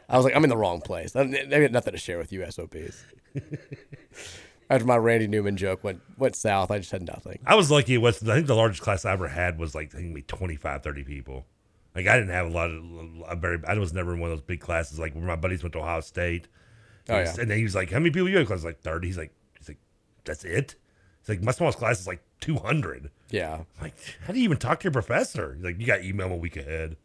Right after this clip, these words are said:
Speaker 1: Yeah,
Speaker 2: Like,
Speaker 1: some of those classes are
Speaker 2: Lord,
Speaker 1: nuts.
Speaker 2: I couldn't ha-, on one hand, I wouldn't mind that. On the other hand, it would be kind of frustrating.
Speaker 1: Texas, "I'm a pod listener,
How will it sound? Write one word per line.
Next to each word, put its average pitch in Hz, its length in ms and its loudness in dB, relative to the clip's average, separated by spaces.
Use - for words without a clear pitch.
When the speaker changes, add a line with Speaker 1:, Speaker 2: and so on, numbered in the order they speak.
Speaker 1:
Yeah, 117 200 4
Speaker 2:
Like, 110 120 -2
Speaker 1:
some - 400 -4
of 135 100 6
those - 80 -10
classes 123 300 0
are - 20 0
Speaker 2:
Lord, 277 220 10
Speaker 1:
nuts. 120 120 4
Speaker 2:
I - 20 -8
couldn't 95 200 -4
ha-, 151 80 4
on 190 60 8
one 269 100 12
hand, 285 160 10
I 208 40 12
wouldn't 180 240 8
mind 139 320 6
that. 151 180 6
On 117 100 2
the 123 60 2
other 120 160 2
hand, 117 140 2
it 110 40 0
would 98 100 -2
be 90 100 -6
kind 87 180 -4
of 85 100 -6
frustrating. 73 580 -10
Speaker 1:
Texas, 180 280 4
"I'm 151 180 8
a 135 40 10
pod 131 360 6
listener, 127 380 0